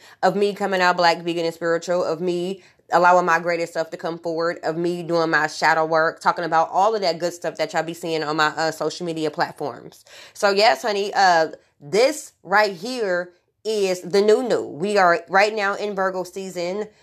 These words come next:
We are in the second week of September,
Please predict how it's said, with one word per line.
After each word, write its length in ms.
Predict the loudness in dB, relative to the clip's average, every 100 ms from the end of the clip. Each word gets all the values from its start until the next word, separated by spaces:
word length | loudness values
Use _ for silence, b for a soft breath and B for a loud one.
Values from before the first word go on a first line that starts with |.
| b
We 580 | -6 -4 -4 -4 -6 -4 4
are 540 | 6 8 6 4 -2 -4
in 580 | -2 0 -2 -2 -2 -4 -10 _ _ _
the 140 | -4 0
second 320 | 2 2 0
week 140 | -2
of 100 | -2
September, 800 | -4 -6 -4 -6 -2 0 0 -2